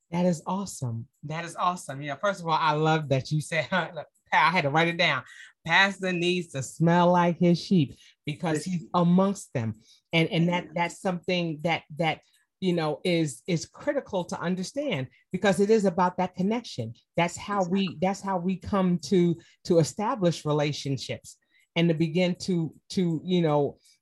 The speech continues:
Speaker 1: acknowledge them and to grow them into
Speaker 2: Exactly.
Speaker 1: something healthy, you know,
Speaker 2: Right.
Speaker 1: be-, because we've made that connection.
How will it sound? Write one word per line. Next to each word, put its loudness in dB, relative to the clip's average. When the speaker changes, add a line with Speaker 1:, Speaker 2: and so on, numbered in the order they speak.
Speaker 1:
acknowledge 0
them -2
and -6
to -4
grow 0
them -2
into 0
Speaker 2:
Exactly. 2
Speaker 1:
something -6
healthy, -6
you 2
know, 4
Speaker 2:
Right. -10
Speaker 1:
be-, -6
because -2
we've 0
made 0
that -6
connection. -6